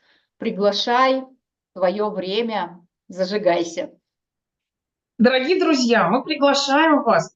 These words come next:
Speaker 2: на конференцию «Судьба инструктора», которая состоится девятого, десятого декабря. Я буду выступать девятого декабря, но я уверена, что надо присутствовать на всех мастер-классах, потому что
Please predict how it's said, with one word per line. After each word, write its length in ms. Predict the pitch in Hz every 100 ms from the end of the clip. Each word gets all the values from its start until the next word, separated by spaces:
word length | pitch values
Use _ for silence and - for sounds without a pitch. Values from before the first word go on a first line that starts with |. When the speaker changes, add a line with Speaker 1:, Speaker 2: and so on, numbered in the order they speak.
| _ -
Speaker 2:
на 100 | 240
конференцию 680 | 277 254 247 226 294 294 214
«Судьба 420 | 220 196 240 269
инструктора», 420 | 247 294 - 247
которая 400 | 240 240 339 339
состоится 800 | - - 214 226 233 269 - 170
девятого, 640 | 202 202 247 254 196 185
десятого 600 | 185 202 240 247 220 180
декабря. 760 | 202 208 226 220 220 180 175 233 _ _ -
Я 140 | 294
буду 240 | 285 247 254
выступать 580 | 262 277 247 285 202 190
девятого 580 | 254 285 302 247 202 185
декабря, 600 | 208 240 233 262 247 185
но 60 |
я 220 | 185 262
уверена, 500 | 269 226 254 233 196
что 200 | 175 -
надо 220 | 208 240 220
присутствовать 760 | 247 247 294 294 - 190 185 - _
на 180 | 233 269
всех 460 | 277 - 311 - 262
мастер-классах, 1000 | 214 247 - 240 233 254 254 - 175 -
потому 360 | 185 190 220 240
что 200 | -